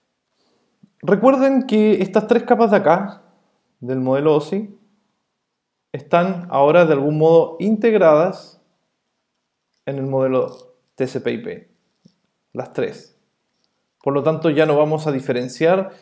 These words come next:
entre, eh, las funciones de sesión, presentación y aplicación, sino que simplemente vamos a hablar de cómo funcionan, eh, las tres como una sola unidad, siendo la capa de aplicación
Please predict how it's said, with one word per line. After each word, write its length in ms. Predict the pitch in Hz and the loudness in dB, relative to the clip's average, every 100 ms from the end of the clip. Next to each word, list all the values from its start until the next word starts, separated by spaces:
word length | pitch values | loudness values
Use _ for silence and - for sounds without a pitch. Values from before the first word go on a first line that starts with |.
| _ | _
entre, 680 | 143 151 165 165 147 - _ _ _ - | -8 -2 2 2 0 -8 _ _ _ -8
eh, 300 | 131 135 131 - | -2 0 0 -2
las 320 | 139 135 - | -2 -2 -4
funciones 680 | 147 - 151 147 156 127 131 | -10 -6 -4 0 -2 -4 0
de 180 | 131 | 0
sesión, 480 | 127 131 - 165 170 | 0 -6 -2 0 0
presentación 540 | 165 147 139 - 147 139 | -2 -6 -8 -6 -4 -2
y 40 | |
aplicación, 540 | 139 131 127 - 190 | -2 -2 -4 -2 -4
sino 260 | 214 165 143 | -2 -4 -4
que 80 | 139 | -6
simplemente 600 | - 147 147 135 135 139 | -8 -6 -4 -4 -4 -2
vamos 340 | 131 131 131 | -2 -2 -2
a 100 | 127 | 0
hablar 460 | 123 123 131 127 - _ _ _ | 0 0 -2 -4 -20 _ _ _
de 380 | 117 135 123 - | -2 0 0 0
cómo 240 | 143 139 | -2 -2
funcionan, 880 | 139 139 131 143 135 135 135 120 - | -4 -8 -6 -4 -2 -2 -4 -6 -8
eh, 240 | 131 123 120 | -4 -4 -4
las 220 | 135 - | -6 -4
tres 380 | 127 135 143 - | -2 -2 -4 -10
como 480 | - 127 131 127 - | -4 -2 0 -2 -2
una 240 | 151 156 | -4 -4
sola 260 | 156 147 135 | -2 0 0
unidad, 520 | 135 131 135 147 - | 0 0 2 0 -6
siendo 640 | - 127 127 131 135 135 - _ - | -6 -4 -2 -2 -4 -6 -16 _ -8
la 100 | 120 | -2
capa 220 | 127 127 | 2 2
de 60 | 120 | 0
aplicación 760 | 123 - - 165 202 202 | -2 -6 -2 0 0 -4